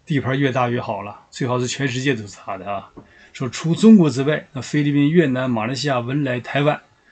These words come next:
都宣称对南中国海部分岛礁拥有主权的。你看那个菲律宾杜特尔特在的时候，在位的时候，不就跟中共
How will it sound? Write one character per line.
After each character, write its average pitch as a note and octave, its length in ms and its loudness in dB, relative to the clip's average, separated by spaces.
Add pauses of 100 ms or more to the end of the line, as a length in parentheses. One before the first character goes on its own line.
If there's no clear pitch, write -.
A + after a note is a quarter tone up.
(160)
都 C3 160 -2
宣 D3 320 0
称 B2+ 180 -4
对 B2+ 140 -4
南 B2 240 0
中 C#3+ 140 0
国 C#3+ 100 0
海 G#2 180 -8
部 G3+ 300 2
分 B2 240 -4
岛 F#2+ 240 -8
礁 G#2+ 260 -10 (140)
拥 C3 260 -2
有 G#2+ 200 -8
主 A#2+ 120 -12
权 G#2+ 300 -8
的。 G#2 80 -10 (920)
你 B2 100 -6
看 C#3 160 0
那 C#3 120 0
个 C3+ 280 -4
菲 D3 160 -4
律 C#3 160 0
宾 C#3 200 0
杜 C#3+ 140 -8
特 D3+ 140 -4
尔 C3+ 100 -2
特 C3+ 300 -6
在 C3 220 -4
的 B2 100 -4
时 B2+ 200 -10
候， A2+ 140 -12
在 D3+ 200 -2
位 C3+ 180 -2
的 B2 100 -6
时 G#2+ 80 -12
候， B2 100 -6
不 A#2 140 -8
就 A#2+ 100 -6
跟 B2 160 -2
中 B2 220 -6
共 C3 220 -6